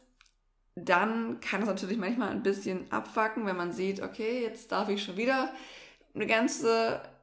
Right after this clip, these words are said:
große, schöne Summe hier abführen. Aber was man da eben leicht vergessen kann, ist, dass wenn man natürlich, man zahlt natürlich nur das an Steuern, was man auch vereinnahmt hat.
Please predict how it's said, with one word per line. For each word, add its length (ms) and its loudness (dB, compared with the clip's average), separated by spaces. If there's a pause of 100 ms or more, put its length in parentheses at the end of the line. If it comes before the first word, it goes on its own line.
(260)
große, 640 2
schöne 340 2
Summe 240 0
hier 200 4
abführen. 440 0 (240)
Aber 520 0 (260)
was 180 -2
man 120 0
da 120 2
eben 140 -2
leicht 240 0
vergessen 400 -2
kann, 300 -8
ist, 220 -2 (580)
dass 440 2
wenn 200 0
man 100 2
natürlich, 640 -4 (1120)
man 240 0
zahlt 220 4
natürlich 240 4
nur 100 0
das 220 2
an 140 -4
Steuern, 340 0
was 140 -2
man 120 0
auch 100 -2
vereinnahmt 540 -2
hat. 260 -14